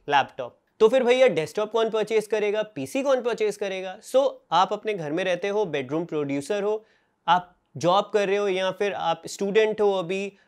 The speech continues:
मतलब आप ये समझो आपका जो मेन काम है वो अभी घर में ही है, तीन, चार, पाँच साल तक आपको घर में रहना है, तो आपको लेना चाहिए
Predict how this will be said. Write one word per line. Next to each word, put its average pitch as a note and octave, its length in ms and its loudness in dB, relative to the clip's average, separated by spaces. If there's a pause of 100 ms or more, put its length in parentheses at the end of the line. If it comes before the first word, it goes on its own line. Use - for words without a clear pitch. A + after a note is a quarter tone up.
(120)
मतलब A3 320 0
आप A#3 160 0
ये A#3 120 2
समझो A3 280 0
आपका F#3+ 360 0
जो A3 120 0
मेन G3 260 0
काम F3+ 260 -2
है G#3 80 -4
वो G3+ 140 -2
अभी G3 160 -4
घर D3+ 260 -6
में E3+ 140 -2
ही F3+ 180 -2
है, F3 180 0
तीन, F3+ 260 -4
चार, F3 260 -2
पाँच E3 320 -4
साल D3 200 0
तक E3+ 120 -4
आपको D#3 220 -6
घर C#3+ 220 -12
में D#3 140 -2
रहना C3+ 240 -8
है, C3 140 -10 (380)
तो - 300 2
आपको G#3+ 380 2
लेना E3+ 300 0
चाहिए E3+ 300 -4